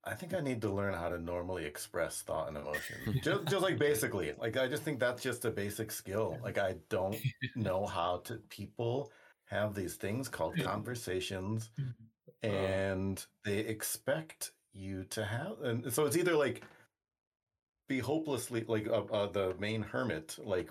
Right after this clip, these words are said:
Speaker 1: right on the edge, come in and forage and get what I need and go back,
Speaker 2: Mm-hmm.
Speaker 1: or, like, "Oh, yes, the normal conventions of thought and emotion, they have always eluded me." <laughs> Like, I
Speaker 2: <laughs>
Speaker 1: think it is time to,
Speaker 2: Yeah.
Speaker 1: to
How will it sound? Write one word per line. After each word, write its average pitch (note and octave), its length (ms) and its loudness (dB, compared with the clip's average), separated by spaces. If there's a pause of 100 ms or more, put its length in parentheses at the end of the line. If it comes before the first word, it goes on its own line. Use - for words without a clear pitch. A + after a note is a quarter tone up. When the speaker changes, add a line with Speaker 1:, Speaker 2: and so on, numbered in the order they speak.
Speaker 1:
right G#2+ 180 4
on A2 140 4
the G2+ 180 0
edge, F#2+ 560 0
come G#2 220 -2
in G#2 160 2
and F#2+ 160 -2
forage G#2 420 0
and F2+ 80 -4
get G#2 100 0
what G2+ 140 0
I G2 60 2
need G2+ 200 -2
and F#2+ 100 -2
go F#2 120 0
back, G2+ 500 0 (100)
Speaker 2:
Mm-hmm. A2 40 -4
Speaker 1:
or, G#2+ 240 2
like, F2+ 340 -2 (920)
"Oh, A2+ 320 -2
yes, G2 760 -2 (300)
the A2 200 0
normal G#2+ 380 2
conventions G#2+ 600 -2
of D#2+ 140 -8
thought F#2+ 240 2
and G2+ 100 -2
emotion, G2 480 -8
they G#2+ 160 -4
have D#3 300 -4
always F3 440 -2
eluded E3 420 0
me." D2+ 260 -4 (200)
<laughs> A2+ 120 -4
Like, D#3+ 180 4 (200)
I D#3+ 60 4
Speaker 2:
<laughs> C3 120 2
Speaker 1:
think B2 260 0
it C3+ 100 2
is C3+ 180 0
time B2 500 -4
to, - 320 -4
Speaker 2:
Yeah. C3+ 140 -6 (920)
Speaker 1:
to A2 60 -8